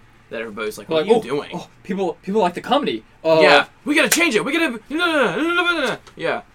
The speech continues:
Speaker 2: I
Speaker 1: So
Speaker 2: think,
Speaker 1: no.
Speaker 2: I think it was, they were so concerned about it being a bad movie that they over-adjusted.
Speaker 1: Yeah,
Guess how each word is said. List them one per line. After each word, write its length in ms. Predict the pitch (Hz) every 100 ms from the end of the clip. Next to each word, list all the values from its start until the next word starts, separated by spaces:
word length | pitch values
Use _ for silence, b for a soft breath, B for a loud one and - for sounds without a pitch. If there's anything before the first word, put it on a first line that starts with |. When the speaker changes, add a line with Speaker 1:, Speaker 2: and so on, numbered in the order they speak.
| -
Speaker 2:
I 60 |
Speaker 1:
So 140 | - 170
Speaker 2:
think, 80 | 156
Speaker 1:
no. 220 | 131 104 -
Speaker 2:
I 60 |
think 140 | 151 208
it 40 |
was, 160 | 180 -
they 120 | 175
were 100 | 156
so 280 | - - 180
concerned 400 | 185 165 151 147
about 300 | 135 127 113 -
it 160 | 143 139
being 180 | 139 139
a 60 |
bad 200 | 120 123
movie 220 | 123 131 123
that 140 | 107
they 100 | 117
over-adjusted. 840 | 131 131 131 120 107 107 - 101
Speaker 1:
Yeah, 200 | 165 147